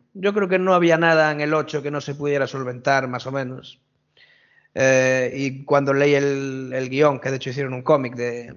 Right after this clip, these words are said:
Duel of the Fates, dije, "Hostia, pues esta continuación es muchísimo más, más sólida, es muchísimo mejor". Pasa que, claro,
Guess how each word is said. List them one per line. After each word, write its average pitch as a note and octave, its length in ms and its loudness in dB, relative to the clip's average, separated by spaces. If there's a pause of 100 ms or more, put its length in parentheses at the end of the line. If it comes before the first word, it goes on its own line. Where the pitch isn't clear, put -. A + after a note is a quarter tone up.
Duel C#3 240 -2
of C3+ 140 2
the C#3 80 -2
Fates, D3+ 320 2
dije, B2+ 180 -10
"Hostia, C#3 280 -4
pues - 120 -20
esta A#2+ 140 -14
continuación B2 480 -10
es C3 80 -10
muchísimo C#3+ 440 -6
más, C3 440 -4
más C#3 160 -2
sólida, C#3 400 2
es B2+ 60 -8
muchísimo C3+ 360 -10
mejor". B2+ 560 -4 (1040)
Pasa E3+ 240 2
que, D3 100 2
claro, C#3+ 420 2